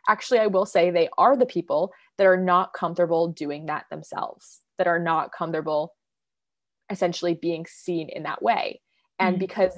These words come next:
Speaker 1: they would be uncomfortable doing it, they're gonna look at you and they're gonna say, "Oh my gosh, like, what is she doing?" You know, that's
Speaker 2: Mm-hmm.
Speaker 1: quote unquote cringe or whatever they wanna say about it.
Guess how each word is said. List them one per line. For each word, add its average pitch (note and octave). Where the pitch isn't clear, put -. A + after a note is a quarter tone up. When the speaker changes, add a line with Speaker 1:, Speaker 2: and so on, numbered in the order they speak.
Speaker 1:
they F3
would A#3
be F#3
uncomfortable D#3+
doing C#3+
it, C#3+
they're G3
gonna C#4
look D#4+
at -
you E3
and D3+
they're C#3+
gonna F3+
say, F3+
"Oh A#3+
my A3
gosh, G#3
like, D#3+
what E3+
is B3
she A#3+
doing?" E3+
You D#3+
know, E3
that's G3
Speaker 2:
Mm-hmm. -
Speaker 1:
quote G3+
unquote F#3+
cringe E3
or E3
whatever D#3
they F3
wanna D#3
say C#3+
about -
it. -